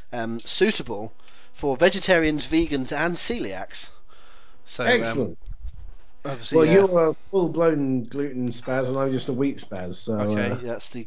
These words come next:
Speaker 1: uh, thoughts there of, uh, Dean A S, the, uh, twisted bladder genius, and not, uh, not me. You can probably hear that, uh,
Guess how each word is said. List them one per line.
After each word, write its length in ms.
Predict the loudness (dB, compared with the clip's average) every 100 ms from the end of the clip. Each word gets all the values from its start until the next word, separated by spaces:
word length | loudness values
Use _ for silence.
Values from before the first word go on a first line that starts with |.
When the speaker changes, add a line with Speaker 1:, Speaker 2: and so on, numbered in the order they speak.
| -4
Speaker 1:
uh, 200 | -4 -4
thoughts 380 | -4 -6 -4 -4
there 260 | -4 -2 -4
of, 160 | -4
uh, 160 | -4 -4
Dean 240 | -4 -4
A 120 | -4 -6
S, 240 | -6 -8
the, 220 | -8 -6
uh, 180 | -6 -6 -8 -10 -10 -10 -8
twisted 340 | -8 -6 -6
bladder 240 | -4 -4 -4
genius, 520 | -6 -6 -6 -6 -6
and 100 | -6
not, 260 | -6 -6 -6
uh, 120 | -6
not 160 | -6 -6
me. 120 | -6
You 140 | -6
can 120 | -8
probably 200 | -8 -6
hear 160 | -4 -4
that, 240 | -4 -6 -6
uh, 160 | -6